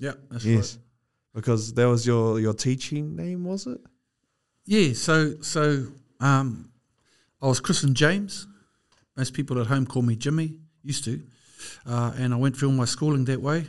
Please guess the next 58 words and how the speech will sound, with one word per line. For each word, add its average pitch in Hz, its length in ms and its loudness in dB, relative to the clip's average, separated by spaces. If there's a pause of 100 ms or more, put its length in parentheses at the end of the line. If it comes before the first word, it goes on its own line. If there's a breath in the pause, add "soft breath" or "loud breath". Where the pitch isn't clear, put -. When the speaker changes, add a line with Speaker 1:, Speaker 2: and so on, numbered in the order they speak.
Speaker 1:
And 120 180 -8
then 120 120 0
I 120 40 0
got 123 200 -2
to 127 80 -6
St 120 180 -4
Stephen's 139 320 -2
School 143 260 -2
and 127 140 2
I 120 60 0
got 127 180 -4
my 123 120 -2
slave 139 360 -4
name, 151 240 0
Jimbo. 139 360 -4 (920 loud breath)
Uh, 120 320 -2
and 127 140 2
I 120 80 4
left 151 280 2
there, 151 240 -4
went 139 140 -4
into 139 200 -6
university, 151 720 0
and 120 100 -2
I 117 60 0
stayed 131 260 -2
with 127 160 -4
that 123 160 -4
name. 135 240 2
And 127 80 2
then 135 100 2
when 135 120 4
I 139 40 4
went 131 220 0
teaching, 127 420 -2 (600 loud breath)
uh, 131 40 -6
um, 120 800 0
people 156 280 -4
didn't 135 180 2
know 127 100 2
what 120 120 -4
to 123 60 -12
call - 180 -4
me. 127 60 4
I 120 160 4
didn't 135 220 2
want 127 120 2
to 123 40 0
be 120 100 -2
called 123 260 -2
Mister 117 240 -4
Flavel, 123 340 -4
so 120 160 -8
I - 20 -4
said, 113 180 -8
"Just 120 180 -6
call - 160 -6
me, 117 280 -4